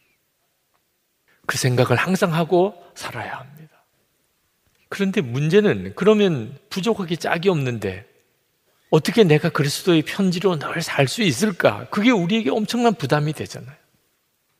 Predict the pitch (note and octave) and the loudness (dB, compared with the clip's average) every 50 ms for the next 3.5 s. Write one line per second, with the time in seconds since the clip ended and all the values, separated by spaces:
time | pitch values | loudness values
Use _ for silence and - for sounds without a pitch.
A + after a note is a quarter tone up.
0 | _ _ _ _ _ _ _ _ _ - A3+ A#3+ F#3+ F3 A3+ B3 C4 B3 A#3 A#3+ | _ _ _ _ _ _ _ _ _ -12 -10 -6 -4 -2 0 2 0 2 2 0
1 | B3 C4 C#4+ C#4 C4+ C4+ A#3 F#3 D#3+ F3 F#3+ G3 F3 D#3 - G2 G2+ G#2 C3 D#3+ | 2 2 2 2 2 2 2 2 2 0 -2 -2 -2 -4 -8 -8 -10 -10 -10 -10
2 | D#3+ C3+ - A2+ A2+ - _ _ _ _ _ _ _ _ _ _ _ _ _ _ | -10 -10 -12 -16 -20 -20 _ _ _ _ _ _ _ _ _ _ _ _ _ _
3 | _ _ _ - C#3+ D3+ F3+ E3+ D#3 | _ _ _ -2 0 2 4 4 2